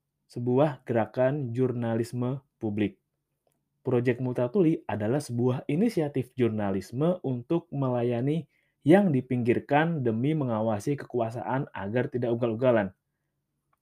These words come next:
Kami melayani publik dengan mengangkat suara-suara yang dipinggirkan, komunitas-komunitas yang diabaikan, dan isu-isu mendasar yang disisihkan.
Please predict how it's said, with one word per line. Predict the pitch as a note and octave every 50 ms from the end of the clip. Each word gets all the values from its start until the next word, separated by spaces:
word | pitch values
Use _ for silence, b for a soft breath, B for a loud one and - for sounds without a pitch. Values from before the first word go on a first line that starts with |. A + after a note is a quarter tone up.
| _ _ _
Kami | - - B2 B2+ C#3+ D#3 D#3
melayani | D3+ C3+ B2+ B2+ C3 C3 B2+ A#2
publik | - C3+ C3 A#2+ - D3 D#3+ D#3 C#3+
dengan | C3+ C3 C3 A#2+ A#2+
mengangkat | B2 B2+ B2 A#2+ A#2 C#3 D#3 D#3 - -
suara-suara | - C3+ B2+ B2 B2+ B2 A#2+ - C#3 C3+ C3 B2+ B2+ C3
yang | C3 B2+
dipinggirkan, | B2 - - A#2+ A#2 A2 G#2+ - - - - A2+ A#2+ B2 C#3 C3+ _ _ _ _ _ _ _ _ _
komunitas-komunitas | - D#3+ D#3+ D#3 D#3 D#3+ D#3+ D#3+ D#3 D#3 - E3+ E3 - _ - D#3 C#3+ D3 C#3+ C#3+ C#3+ C#3+ C#3+ D3 - E3+ - D#3+
yang | C#3+ C#3
diabaikan, | C3 A#2 A2+ A2 G2+ G2 G2 G2 - B2 C3 C#3 D3 - _ _ _ _ _ _ _ -
dan | - E3+ F#3 F#3 -
isu-isu | - A#2 - - A2+ C3+ A#2+ - C3+
mendasar | A#2+ A#2 A#2 A2+ A2 A2 G#2 G2+ - - C3+ C3+ C#3 B2+ A#2
yang | C3 C3+ C3 B2+ A#2+
disisihkan. | A2+ B2+ A2+ A#2 B2 A#2 - - A#2 G#2 G2+ G2